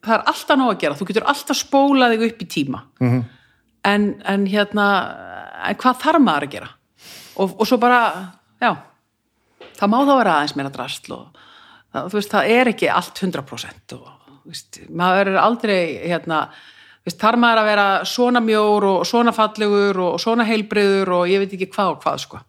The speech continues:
Speaker 1: <laughs> Þú veist, þetta, já, ég, ég bara, ég er, ég nenni því bara ekki.
Speaker 2: En ertu þá ekki með fullkomnunar ár á neinu sviði, eða? Er ekkert svona sem þú verður að gera einhvern veginn alveg?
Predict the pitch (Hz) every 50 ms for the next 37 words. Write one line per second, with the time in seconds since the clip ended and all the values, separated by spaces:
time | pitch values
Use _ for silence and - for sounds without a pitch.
0 | _ - - - - - - - - - - _ - - - - 311 - - 294
1 | 277 - - 240 - - - - - - - - - - - - _ _ - -
2 | 151 135 - - - - 139 - _ _ _ _ - - 185 202 196 202 - 220
3 | 208 214 214 214 208 196 185 180 175 175 175 185 190 202 214 214 202 220 226 214
4 | - 202 214 208 196 220 285 359 - 147 147 156 - 117 - - - _ _ _
5 | - 151 147 151 143 - 156 147 151 139 143 135 135 127 - 151 147 - - 208
6 | 190 180 175 165 160 156 156 160 151 - 160 139 135 131 147 220 349 370 - -
7 | 101 90 87 87 82 - - _ _ _ _ _ _ _ _ _ _ _ _ _
8 | _ _ _ _ _ _ - 127 135 180 - - 294 - 220 202 185 156 185 180
9 | 180 170 202 233 247 214 190 180 - 240 214 190 170 156 175 156 170 165 170 190
10 | 185 160 139 120 113